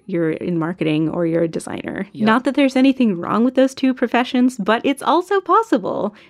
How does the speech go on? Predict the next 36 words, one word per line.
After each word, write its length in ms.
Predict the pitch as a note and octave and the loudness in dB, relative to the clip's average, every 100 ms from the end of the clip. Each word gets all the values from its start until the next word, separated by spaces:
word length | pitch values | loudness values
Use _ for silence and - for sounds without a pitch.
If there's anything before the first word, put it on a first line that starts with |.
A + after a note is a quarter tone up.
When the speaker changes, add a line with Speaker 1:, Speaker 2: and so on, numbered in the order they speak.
| _ | _
Speaker 1:
to 100 | A#3 | -4
be 140 | G#3 G#3 | 0 0
a 60 | |
developer 520 | F#3 F3+ G#3+ A3+ F3+ - | 2 0 2 2 0 0
and 200 | F#3 G3+ | 0 2
a 60 | |
woman 320 | F3 F3+ E3 - | 2 2 -2 -6
at 140 | - | -8
the 80 | - | -12
same 240 | - F#3 | -10 -10
time. 460 | F3 D#3+ - B3 A#3+ - | -8 -6 -2 -2 -2 -6
Speaker 2:
Yep. 280 | C#3+ D3 - - C3 - - | -6 -6 -8 -12 -12 -8 -6
<laughs> 120 | E3+ E3 - _ _ _ _ _ _ _ _ _ _ _ _ _ _ _ _ _ | -4 -6 -12 _ _ _ _ _ _ _ _ _ _ _ _ _ _ _ _ _
So, 100 | D3+ | -6
yeah, 120 | B2 | -6
so, 340 | A2 E3 C#3 C#3+ | 0 2 2 0
uh, 160 | C3 | 0
we'll 140 | C3 D#3+ | 2 0
have 160 | D3 | 2
a 180 | C3 B2 - | 0 -2 -6
link 180 | C3+ - | -6 -6
for 300 | A#2+ A#2 A2+ | -8 -8 -6
all 220 | D#3 C3 | -2 -2
of 60 | A#2+ | 0
that, 160 | B2 C3 | -2 -2
and 280 | B2+ A#2+ C3+ | -4 -4 -2
all 140 | C#3 | -2
the, 320 | B2+ B2+ B2+ | -2 -4 -4
uh, 180 | B2 A#2+ A#2 _ _ | -4 -6 -10 _ _
proceed 480 | - C3+ - C3+ B2+ | -6 -6 -2 -2 0
will 160 | B2+ | 0
go 160 | B2 B2+ | 0 -2
to 160 | - C3 | -2 -2
you 180 | B2 | -2
if 140 | A#2 C3 | -4 -4
anyone 320 | C3 C3 F3 | -4 0 0